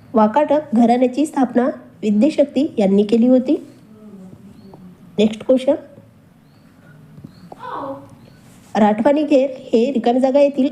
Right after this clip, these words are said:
आदिवासी नृत्य आहे, तर गुजरात येथील आदिवासी नृत्य आहे.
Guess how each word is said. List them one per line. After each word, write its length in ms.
आदिवासी 420
नृत्य 320
आहे, 280
तर 140
गुजरात 420
येथील 220
आदिवासी 460
नृत्य 340
आहे. 240